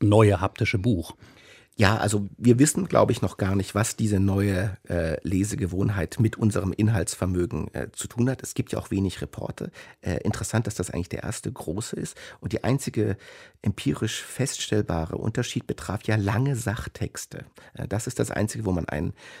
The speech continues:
Speaker 2: äh, wirklichen Befund hatte, dass die auf Papier anders gelesen werden und auch anders, äh, verstanden werden als digital. Ähm, man sollte die Flexibilität des menschlichen Gehirns nicht unterschätzen, aber es wäre für die Wesen, die wir sind, sehr, sehr erstaunlich,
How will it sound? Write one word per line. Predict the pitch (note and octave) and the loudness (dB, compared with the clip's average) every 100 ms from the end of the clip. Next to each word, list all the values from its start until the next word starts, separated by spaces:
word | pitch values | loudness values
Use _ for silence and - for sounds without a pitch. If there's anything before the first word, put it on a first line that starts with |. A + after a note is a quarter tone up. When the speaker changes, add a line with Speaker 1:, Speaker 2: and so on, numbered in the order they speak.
| - | -10
Speaker 2:
äh, | - - - | -4 -4 -2
wirklichen | - A2+ A#2 - G#2+ | 0 0 0 -2 -2
Befund | - - G3+ - | -4 -4 -2 -2
hatte, | B2 - | -4 -4
dass | G#2 G2 - | -4 -4 -4
die | A#2+ - | -4 -2
auf | G#2 | -4
Papier | - - - A2+ - | -4 -8 -4 -4 -2
anders | G#2 G#2 G#2+ | -2 -2 -4
gelesen | - F2+ A2 F#2 | -4 -4 -4 -4
werden | F#2 F2 F#2 - - | -4 -4 -6 -8 -14
und | - - - | -8 -6 -6
auch | |
anders, | - F2+ D#2+ - | -2 0 0 -4
äh, | - - - | -6 -8 -8
verstanden | - - - G2 - G#2+ | -8 -8 -2 -2 -2 -2
werden | - - | -2 -4
als | - - | -6 -8
digital. | A1+ - - D2 E2+ - - - - - - - | -8 -8 -6 -4 -4 -6 -12 -16 -16 -18 -20 -4
Ähm, | G2 F#2+ F#2+ _ _ - | 2 2 0 _ _ -2
man | G2+ | 0
sollte | - - C3 | 2 2 2
die | A2 | 0
Flexibilität | G#2+ A2 - - - A#2+ | 0 0 0 -6 -2 -4
des | - | 0
menschlichen | A2+ A2 A#2 - | -2 -2 -6 -4
Gehirns | A2 A2+ - | -2 -2 -2
nicht | - | -6
unterschätzen, | G2+ G2+ F#2+ A2+ - - | -6 -6 -4 -6 -6 -6
aber | - G#2 | -4 -4
es | - | -2
wäre | G#2+ G#2+ | 0 0
für | - | -4
die | - - | -4 -2
Wesen, | - A2+ | -4 -4
die | G#2+ | -2
wir | G2+ | -2
sind, | G2 G2 - | 0 -2 -2
sehr, | A2+ B2 C3+ | 0 0 0
sehr | - | -2
erstaunlich, | A#1 - F#2 F#2 D#2+ A1 - | -6 -4 -2 0 -2 -4 -10